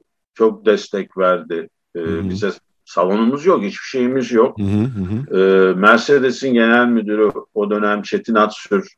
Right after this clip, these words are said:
Speaker 1: Çünkü Mercedes'in sahası vardı ama bir anda o kadar hızlı büyüdük ki zaten
Speaker 2: Hı hı.
Speaker 1: orada benim yaptığım en büyük hata oydu. Hayır demesini bilmiyordum. Hatta,
Speaker 2: <laughs>
Speaker 1: e, yok hakikaten çünkü ben şöyle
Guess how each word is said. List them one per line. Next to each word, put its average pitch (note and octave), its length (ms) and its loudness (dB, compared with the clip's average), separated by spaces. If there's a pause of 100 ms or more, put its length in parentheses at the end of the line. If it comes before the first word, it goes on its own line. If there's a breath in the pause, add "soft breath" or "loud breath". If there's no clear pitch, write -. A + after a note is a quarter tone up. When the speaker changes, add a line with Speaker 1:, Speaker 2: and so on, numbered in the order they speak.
Speaker 1:
Çünkü F#2+ 180 -6
Mercedes'in G2+ 640 2
sahası G2+ 540 2
vardı F#2+ 320 4
ama D3 300 4 (520)
bir A2+ 80 4
anda F3+ 300 6
o B2 120 6
kadar D#3+ 300 4
hızlı C#3+ 380 -6
büyüdük C#3+ 360 -10
ki C#3 80 -8
zaten C#3 300 4
Speaker 2:
Hı C#3+ 40 6
hı. - 20 6
Speaker 1:
orada C#3+ 300 4
benim C#3+ 240 -2
yaptığım C3+ 440 0
en C#3+ 200 -2
büyük C3 240 -6
hata C3+ 400 8
oydu. C#3+ 300 8
Hayır C3+ 400 6
demesini C3 540 0
bilmiyordum. A2+ 580 -2 (560)
Hatta, A2 520 6 (100)
Speaker 2:
<laughs> - 80 -20
Speaker 1:
e, - 60 -16 (840)
yok B2+ 200 6
hakikaten B2+ 520 4
çünkü A#2 340 -8
ben D3 280 4
şöyle C#3 600 2